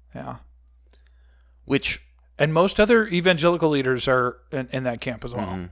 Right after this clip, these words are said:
Speaker 1: with the major platforms.
Speaker 2: Which, uh, if you look at the historical Jesus, uh, if you look at the, the biblical Jesus,
Speaker 1: Mm. Now, why would we wanna do that, man?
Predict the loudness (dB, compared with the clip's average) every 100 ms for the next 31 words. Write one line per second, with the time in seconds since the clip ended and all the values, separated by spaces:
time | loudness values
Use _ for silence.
0 | -16 _ -8 -6 -6 -6 -6 -8 -8 -16
1 | -16 -18 -20 _ _ _ -2 -2 -2 -10
2 | -2 2 2 0 -2 0 0 -2 -4 -4
3 | -4 0 0 0 -4 -4 -4 -4 -10 -12
4 | -16 _ _ -20 -20 -20 -20 -20 -20 -20
5 | _ _ _ -10 -8 -6 -6 -4 -4 -4
6 | -2 -4 -4 -6 -2 -2 -2 -6 -8 -8
7 | -10 -10 -12 -14 -18 -12 -8 -8 -10 _
8 | _ _ -20 _ _ _ _ _ _ -18
9 | -10 2 2 2 0 -2 -4 -6 -8 -10
10 | -14 -16 -20 -18 -20 -20